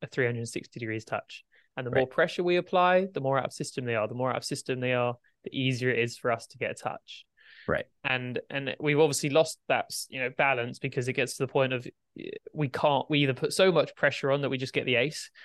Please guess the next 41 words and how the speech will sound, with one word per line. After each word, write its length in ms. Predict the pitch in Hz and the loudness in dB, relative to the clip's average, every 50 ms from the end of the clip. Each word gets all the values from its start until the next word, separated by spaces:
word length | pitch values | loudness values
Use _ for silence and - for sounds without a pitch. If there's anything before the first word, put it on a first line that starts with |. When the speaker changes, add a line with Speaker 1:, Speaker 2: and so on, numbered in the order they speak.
| - - _ _ _ _ _ - | -20 -20 _ _ _ _ _ 2
Speaker 1:
or 480 | 165 185 180 165 156 156 156 170 165 - _ - - _ _ | 4 6 6 8 8 8 6 6 4 0 _ -20 -20 _ _
we 80 | - 147 | 0 2
don't 200 | 143 147 143 139 | 4 2 2 2
put 140 | - 143 135 | 4 4 4
enough 240 | 135 131 123 - - | 4 2 0 -2 -2
pressure 360 | - 135 123 - - 131 127 | -2 -2 -2 -2 -4 0 0
on, 120 | 127 127 | 2 2
and 100 | 127 127 127 | 0 0 0
now 260 | 127 123 123 123 123 | 0 2 4 4 2
they're 160 | - 127 127 120 | 2 2 0 0
just 200 | 123 120 - - | 0 -4 -4 -2
too 160 | - 143 131 | -2 0 2
balanced, 540 | 127 123 117 120 123 120 113 - - - - - | 2 2 2 2 2 -2 -4 -10 -14 -14 -14 -12
not 220 | - 135 123 - - | -8 -6 -6 -4 -2
unbalanced 600 | - - - 139 131 131 127 123 127 127 127 - | -2 0 0 0 2 2 2 0 0 -2 -2 -2
enough, 320 | 135 131 135 110 104 - - - | 0 2 2 0 0 -4 -8 -8
and 80 | 127 | -4
now 180 | 123 113 113 113 | -2 -2 0 -2
it's 120 | - - | -2 -4
too 160 | - - 127 | -4 -2 0
hard 220 | 120 117 113 113 - | 2 2 0 0 -2
to 80 | - | -6
get 140 | 120 110 - | -6 -4 -4
a 60 | - | -6
touch. 460 | - - - - - - - - - - _ _ _ _ _ - - - | -4 -4 -4 -6 -6 -8 -16 -20 -20 -20 _ _ _ _ _ -8 -6 -6
Speaker 2:
Right. 100 | - - _ _ _ _ _ - | -6 -6 _ _ _ _ _ -6
Speaker 1:
Um, 360 | 123 120 110 110 110 110 110 - _ _ _ _ _ _ _ _ _ _ _ _ _ _ _ _ | -6 -6 -6 -6 -10 -14 -16 -18 _ _ _ _ _ _ _ _ _ _ _ _ _ _ _ _
but 80 | 156 151 | 2 4
I 60 | 170 | 4
just 100 | - - | 4 2
wanted 160 | 185 165 147 | 0 0 2
to 60 | - | 4
mention 300 | 160 160 156 - - 131 | 2 2 2 0 -4 -4
that. 220 | 127 127 135 - - | -2 -2 -2 -2 -2
But 140 | - 143 156 | -2 0 2
yeah, 100 | 165 151 | 4 4
I 100 | 131 123 | 4 2
do 280 | 123 - 160 151 143 135 | 0 0 0 0 2 2
really 220 | 139 143 139 135 | 2 2 2 4
like 260 | 127 131 127 - - - | 4 4 2 2 0 -2
the 220 | 131 123 123 120 | 0 0 0 0